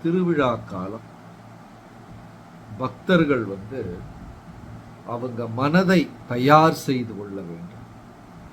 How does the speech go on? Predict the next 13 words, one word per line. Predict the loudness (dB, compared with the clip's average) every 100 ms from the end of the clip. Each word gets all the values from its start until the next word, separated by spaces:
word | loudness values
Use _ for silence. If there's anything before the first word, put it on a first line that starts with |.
| -20 -20 -20 -16 -6
பகவானுடைய | -4 2 4 8 8 6 0 -2 2 2 0 -6 -18 -20 -20 -20 -20 -20 -12
அவதாரத்திற்காக, | -2 2 6 6 4 2 -4 -6 -4 0 2 2 2
வருகைக்காக | 4 4 6 4 4 0 0 2 0 -4 -4
நம்ம | -6 -6 -6
மனதை | -4 -4 -2 -2
வந்து | -4 -8 -10 -6
தயார் | -2 2 2 0
செய்யணும். | -2 -8 -10 -10 -14 -18 -18 -18 -18 -18 -20 -20 -20 -18 -18 -18 -14 -8
எப்படின்னா, | -8 0 2 2 0 -4 -6 -12 -16 -18 -20 -18 -18 -18 -18 -20 -20 -20 -8
இப்போ | -4 -2
ரெண்டு | 2 0 0 -2
நாளைக்கு | 0 2 2 2 -2
அப்புறம் | -4 -8 -8 -10